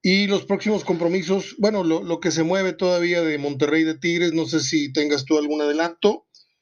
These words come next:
Y los, eh, partidos que tiene, eh, en el camino, eh, la selección, que son, como dije hace rato,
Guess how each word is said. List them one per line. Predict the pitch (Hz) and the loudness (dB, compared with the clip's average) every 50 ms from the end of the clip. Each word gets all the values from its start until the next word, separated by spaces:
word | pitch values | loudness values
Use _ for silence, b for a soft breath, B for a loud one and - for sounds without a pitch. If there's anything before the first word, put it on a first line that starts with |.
| b b b b b b _ | b b b b b b _
Y | - 165 185 202 208 214 247 - - | 2 2 4 4 2 2 -2 -2 -2
los, | 175 170 175 175 185 175 - - 196 | 0 2 2 2 2 0 -2 -2 -2
eh, | 180 156 131 | 0 0 0
partidos | 175 160 147 127 - 185 180 180 175 175 156 131 - - - - _ - | -2 -2 -2 -2 -2 0 2 2 2 0 0 -2 -6 -8 -10 -10 _ -2
que | - 170 | 0 0
tiene, | 139 131 170 165 165 170 170 165 165 185 - | 2 2 2 2 2 2 0 0 -2 -4 -4
eh, | - - 156 147 143 147 143 143 143 143 143 139 139 147 - - _ _ _ _ _ _ _ _ - - - _ _ _ - | -4 -2 0 0 2 2 0 0 0 -2 -2 -4 -6 -8 -12 -16 _ _ _ _ _ _ _ _ -8 -8 -8 _ _ _ -2
en | 160 143 143 139 139 135 135 135 135 135 135 139 | 0 2 2 2 0 0 0 0 0 2 2 0
el | 143 143 | 0 0
camino, | 135 170 156 160 170 165 165 165 160 160 165 - - - | 2 2 2 2 2 2 2 0 0 -2 -2 -4 -6 -2
eh, | 175 147 139 139 | 0 0 0 2
la | 139 139 | 2 0
selección, | - - 165 147 143 123 - 185 185 202 214 240 - _ _ _ _ _ _ _ _ _ _ _ _ _ _ _ _ | 0 2 0 0 0 0 2 2 2 2 0 -4 -10 _ _ _ _ _ _ _ _ _ _ _ _ _ _ _ _
que | - 160 143 | -2 0 0
son, | 131 135 170 165 165 170 170 165 | 0 2 2 2 2 2 0 -2
como | 165 165 151 156 | -2 -2 0 0
dije | 156 156 156 160 | 0 0 0 -2
hace | 147 139 - 156 151 151 147 147 147 | -4 -2 -2 -2 -2 0 0 0 0
rato, | 139 156 156 143 131 - 175 170 170 170 - - | 0 0 -2 -2 -2 0 0 0 0 -2 -6 -10